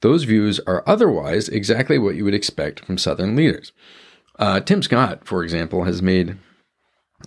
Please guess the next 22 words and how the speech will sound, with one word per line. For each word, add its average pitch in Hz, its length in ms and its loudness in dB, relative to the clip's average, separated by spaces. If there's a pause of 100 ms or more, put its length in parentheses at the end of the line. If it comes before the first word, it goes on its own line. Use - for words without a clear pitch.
(160)
uh, - 420 -4
some 92 500 -2 (360)
great 117 240 0
speeches 104 480 0
about 92 420 0 (420)
his 110 200 0
experience 107 720 0 (480)
as 113 380 0
a 101 120 -6
conservative 117 1000 -2 (220)
businessman 98 840 -2 (320)
being 92 340 -2
pulled 139 360 0
over 107 320 0
seven 165 360 0
times 135 360 -2
in 110 40 -2
a 104 40 -2
year. 110 320 0
He's 92 180 -6
an 85 60 -6
elected 151 420 2